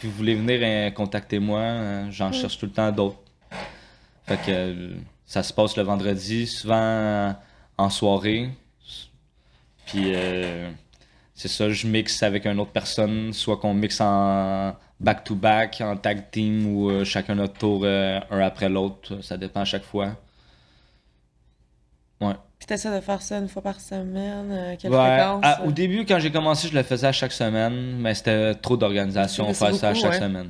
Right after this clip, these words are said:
Speaker 2: Mm, c'est beaucoup.
Speaker 1: Fait que là, maintenant, je... c'est aux deux semaines ou des fois même aux trois semaines. Ça y va avec, euh, les... Quand je réussis à booker quelqu'un qui est intéressé à venir, euh... on, je le fais.
Speaker 2: Mm.
Speaker 1: Mhm.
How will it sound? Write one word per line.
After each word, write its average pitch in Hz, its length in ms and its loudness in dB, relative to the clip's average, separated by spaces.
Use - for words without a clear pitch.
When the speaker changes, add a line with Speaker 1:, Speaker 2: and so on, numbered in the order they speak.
Speaker 2:
Mm, 180 180 -8
c'est 170 120 -16
beaucoup. - 260 -16
Speaker 1:
Fait - 100 -4
que 120 100 0
là, 120 60 4
maintenant, 127 420 4
je... - 180 0
c'est - 160 0
aux 147 160 6
deux 143 200 6
semaines 139 480 2
ou 123 160 -2
des 123 120 6
fois 127 200 2
même 123 240 0
aux 107 40 0
trois 110 240 0
semaines. 117 320 0
Ça 113 160 2
y 110 60 2
va 131 160 6
avec, 113 320 2
euh, 101 140 2
les... 98 360 0
Quand 139 100 6
je 113 100 0
réussis 127 220 0
à 123 200 8
booker 107 320 -2
quelqu'un 113 340 0
qui 113 80 -4
est 110 140 -4
intéressé 104 420 2
à 107 80 6
venir, 101 380 0
euh... 95 520 -2
on, 95 80 -8
je 92 160 -8
le 90 60 -8
fais. - 180 -12
Speaker 2:
Mm. 202 140 -8
Speaker 1:
Mhm. 92 160 -10